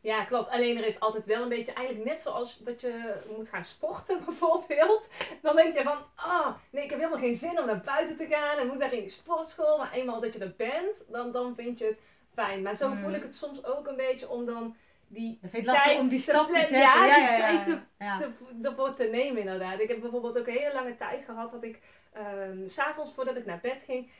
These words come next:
Speaker 1: ging ik dan, eh, nog video's kijken op YouTube en soms ook van die meditatie en zo. Maar, eh, dat was niet alleen maar ter ontspanning, juist ook ter ontspanning, maar ook om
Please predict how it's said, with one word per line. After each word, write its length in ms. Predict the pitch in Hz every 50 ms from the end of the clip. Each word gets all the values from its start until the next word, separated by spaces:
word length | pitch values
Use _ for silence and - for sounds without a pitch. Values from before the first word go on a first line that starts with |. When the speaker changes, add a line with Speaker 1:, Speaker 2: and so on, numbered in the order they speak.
| _ _ _
Speaker 1:
ging 160 | - 196 196
ik 80 | 196 196
dan, 300 | 214 208 202 202 196 185 _ _ _ _ _ _ _ _ _ _
eh, 140 | _ - 185 185 196 208 226
nog 140 | 247 254
video's 380 | - 277 262 240 247 233 226 220
kijken 340 | - 220 220 220 220 - -
op 120 | 220 214 -
YouTube 520 | 208 220 220 220 - - 240 226 226 -
en 100 | - 240
soms 220 | 233 - 254 240 -
ook 120 | 254 247
van 100 | - 262
die 100 | 269 262
meditatie 680 | 247 220 214 220 226 226 - 226 226 226 233 - - 233 226
en 100 | 226 214
zo. 260 | - 226 226 220 220 - - - _ _ _ _
Maar, 580 | - 226 240 254 254 254 254 254 247 - - _ _ _ _ _ _ _ _
eh, 800 | - 247 247 247 240 240 240 240 233 233 233 233 240 233 196
dat 100 | 185 247
was 120 | 247 254 247
niet 280 | 247 269 339 415 415
alleen 300 | - 320 330 320 285 269
maar 220 | 247 233 220 - _ _ _ _ _ _
ter 260 | _ - 262 254 233 -
ontspanning, 560 | - 214 196 190 - - 277 277 254 214 208
juist 220 | 226 233 220 220 -
ook 220 | - 269 320 320 -
ter 200 | _ 262 233 -
ontspanning, 680 | 175 180 180 - - - 311 320 302 226 208 214 240 233 _ _ _ _ _
maar 200 | - 226 - - _
ook 340 | - 320 370 392 381 - 240
om 360 | 262 262 254 254 254 233